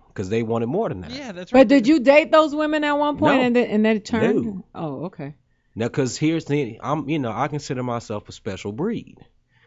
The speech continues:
Speaker 1: So
Speaker 3: <laughs> Ah, look at your friend. Just, that's
Speaker 1: Hey,
Speaker 3: like a
Speaker 1: man. So I said to this, this lady one time, we were talking, and clearly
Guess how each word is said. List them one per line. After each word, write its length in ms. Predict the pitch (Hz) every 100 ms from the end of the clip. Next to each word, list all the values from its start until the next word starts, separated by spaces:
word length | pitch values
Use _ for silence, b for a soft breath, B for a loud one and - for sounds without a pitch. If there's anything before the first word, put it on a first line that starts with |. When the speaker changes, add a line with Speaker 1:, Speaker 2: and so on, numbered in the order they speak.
| _
Speaker 1:
So 560 | - 120 113 107 98 -
Speaker 3:
<laughs> 80 | -
Ah, 1040 | - - 539 - - 262 220 254 262 262 226
look 120 | 233 208
at 120 | -
your 100 | 247
friend. 360 | - 185 175 160
Just, 240 | 160 - -
that's 240 | 165 220
Speaker 1:
Hey, 40 | 123
Speaker 3:
like 100 | 123
a 40 | 127
Speaker 1:
man. 140 | 127 -
So 580 | - 131 123 117 107 98 _ _ _ _
I 140 | 117 170
said 280 | - 202 185
to 60 |
this, 240 | 160 156 -
this 220 | 139 131
lady 280 | 131 123 117
one 220 | 107 101
time, 480 | 104 92 85 85 82 _ _ -
we 140 | 117
were 100 | 147
talking, 520 | - 117 101 - 98
and 140 | 90 -
clearly 680 | - 165 156 117 104 92